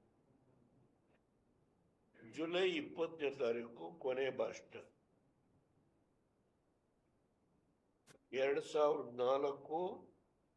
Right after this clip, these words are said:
ಜುಲೈ ಇಪ್ಪತ್ತು ಕೊನೆ ಭಾಷಣ. ಎರಡು ಸಾವಿರದ ಹತ್ತೊಂಬತ್ತು ಹದಿನೆಂಟು ಕೊನೆ ಭಾಷಣ. ಅಲ್ಲಿವರೆಗೂ ನಾ ಮಾತಾಡ್ಲೇ ಇಲ್ಲ.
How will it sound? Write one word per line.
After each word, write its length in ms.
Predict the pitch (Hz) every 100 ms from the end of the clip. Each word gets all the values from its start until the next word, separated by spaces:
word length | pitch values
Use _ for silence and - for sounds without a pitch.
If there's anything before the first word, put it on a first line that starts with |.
| 123
ಜುಲೈ 400 | 143 156 160 175
ಇಪ್ಪತ್ತು 600 | 147 - 123 117 - 170
ಕೊನೆ 380 | 170 135 131 127
ಭಾಷಣ. 540 | 107 101 - - - - _ _ _ _ _ _ _ -
ಎರಡು 300 | 147 165 175
ಸಾವಿರದ 880 | - 160 165 156 147 135 135 - - _ _ _ _ _ _ _
ಹತ್ತೊಂಬತ್ತು 840 | 131 127 - 160 151 135 165 160
ಹದಿನೆಂಟು 920 | 120 117 127 127 120 123 139 - - - _ _
ಕೊನೆ 400 | - 143 139 101
ಭಾಷಣ. 280 | - - - _ _ _ _ _ _ _ _ _ _ _ _ _ _ 143
ಅಲ್ಲಿವರೆಗೂ 440 | 160 185 208 214
ನಾ 120 | 202
ಮಾತಾಡ್ಲೇ 560 | 196 208 208 190 165 143
ಇಲ್ಲ. 140 | 135